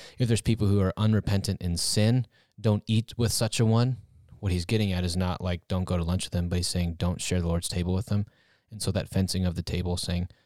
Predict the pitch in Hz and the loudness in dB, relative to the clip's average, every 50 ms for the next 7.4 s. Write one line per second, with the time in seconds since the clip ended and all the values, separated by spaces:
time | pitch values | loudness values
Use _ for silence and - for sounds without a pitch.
0 | _ _ _ _ _ _ - - 110 107 101 - 107 98 95 95 92 90 - - | _ _ _ _ _ _ -2 0 2 2 2 2 2 2 2 2 2 0 0 0
1 | 95 90 90 87 87 85 - - - - - - _ _ - 110 104 101 101 92 | 2 2 2 2 2 0 -4 -8 -16 -20 -20 -20 _ _ 2 4 4 6 4 4
2 | - - 95 92 - 90 82 - - - 98 92 92 92 87 - - - - 92 | 2 0 0 0 0 -2 -2 -2 0 0 2 2 2 2 0 -2 -6 -6 -4 0
3 | 85 87 87 90 - - 90 80 85 90 87 80 73 87 87 87 87 85 85 82 | 2 2 2 2 0 0 -2 0 2 2 0 2 2 2 2 2 2 2 0 0
4 | - 85 - - 87 98 92 - - - 101 87 85 - - 107 95 117 110 101 | 0 -2 -2 0 0 0 0 0 0 0 0 0 0 -2 -4 -2 0 2 2 2
5 | - 95 90 90 85 73 - 95 90 87 85 - 87 87 85 85 87 90 90 - | 0 -2 -2 -2 -2 -2 -2 -2 -2 -4 -4 -4 -2 -2 0 0 0 0 0 -2
6 | - _ _ _ _ _ - - 95 90 92 87 87 - - 87 85 82 85 - | -4 _ _ _ _ _ -4 -4 -2 0 0 0 -2 -2 -2 -4 -4 -4 -2 0
7 | 101 98 95 92 92 87 85 82 | 0 0 2 2 0 0 -2 -2